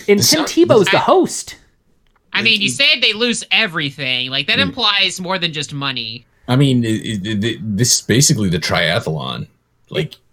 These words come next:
Speaker 2: have you watched Winter Olympics?
Speaker 1: I, I, imagine that, but instead of a bicycle race or swimming.
Speaker 2: Or, or trudging through the snow on skis, and you gotta stop and shoot targets.
Speaker 1: Yeah, now imagine it is,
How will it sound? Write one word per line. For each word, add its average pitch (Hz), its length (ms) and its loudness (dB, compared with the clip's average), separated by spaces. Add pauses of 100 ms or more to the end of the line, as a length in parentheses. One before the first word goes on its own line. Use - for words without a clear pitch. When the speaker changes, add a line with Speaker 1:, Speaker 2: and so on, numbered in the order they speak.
(160)
Speaker 2:
have 95 100 -2
you 90 80 -6
watched 92 240 0
Winter 95 260 2
Olympics? - 580 -6 (460)
Speaker 1:
I, 160 40 -12
I, 190 420 2
imagine 190 480 2
that, 170 240 0
but 165 160 0
instead 156 560 -2
of 147 480 2 (280)
a 139 60 0
bicycle 160 680 0
race 190 480 2
or 139 180 2
swimming. 170 560 -4 (1000)
Speaker 2:
Or, 101 200 0
or 92 120 0
trudging 101 420 0
through 98 160 -4
the 80 60 -2
snow 95 220 -2
on 87 120 -2
skis, 98 420 0
and 82 140 -2
you 80 80 -4
gotta 80 120 -4
stop 95 280 -6
and 78 120 -4
shoot - 280 -2
targets. 92 640 -6
Speaker 1:
Yeah, 170 160 0
now 156 160 -2
imagine 208 420 0
it 190 200 2
is, 165 340 4